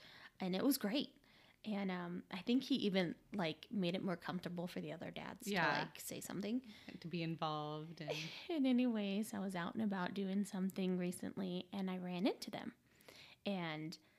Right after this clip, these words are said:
Speaker 1: you know, as time goes on, they're different than what you
Speaker 2: Yeah.
Speaker 1: remember, right?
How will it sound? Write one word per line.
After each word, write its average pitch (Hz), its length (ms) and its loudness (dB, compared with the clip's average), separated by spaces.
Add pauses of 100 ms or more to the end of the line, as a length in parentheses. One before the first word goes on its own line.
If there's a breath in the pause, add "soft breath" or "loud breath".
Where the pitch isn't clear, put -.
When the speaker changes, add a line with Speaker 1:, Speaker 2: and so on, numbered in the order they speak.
(120 soft breath)
Speaker 1:
you 277 140 12
know, 285 140 10
as 262 120 4
time 320 320 4
goes 233 180 8
on, 226 360 4 (180)
they're 233 140 4
different 226 480 0 (240)
than 220 160 6
what 190 120 6
you 214 100 6
Speaker 2:
Yeah. 208 60 10
Speaker 1:
remember, 202 440 8
right? 185 260 -2